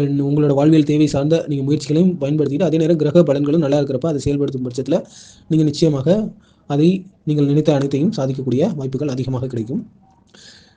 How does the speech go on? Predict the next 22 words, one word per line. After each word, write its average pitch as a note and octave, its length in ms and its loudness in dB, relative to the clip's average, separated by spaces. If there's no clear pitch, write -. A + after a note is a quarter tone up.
நான் D#3 460 6
ஏற்கனவே D#3+ 300 4
சொன்ன F3 180 2
மாதிரி E3 380 2
நம்ம D3 200 0
வந்து D#3 280 0
நம்ம D3+ 180 -2
நினைக்கிறது D#3 340 2
தான், D3 180 -4
நம்ம C#3 160 -4
எண்ணங்கள் D3 300 0
தான் C#3+ 140 -2
வந்து C#3+ 320 -2
ஆழ்மனதாக C3+ 460 -2
மாறி, B2 340 -4
இந்த D#3 160 -4
ஆழ்மனதோட E3+ 380 4
உறுதித்தன்மையை D3 500 0
பொறுத்து B2+ 200 -4
தான் F3 100 -2
படைப்பு C#3 260 -2
இருக்கிறதுனால, B2 460 -6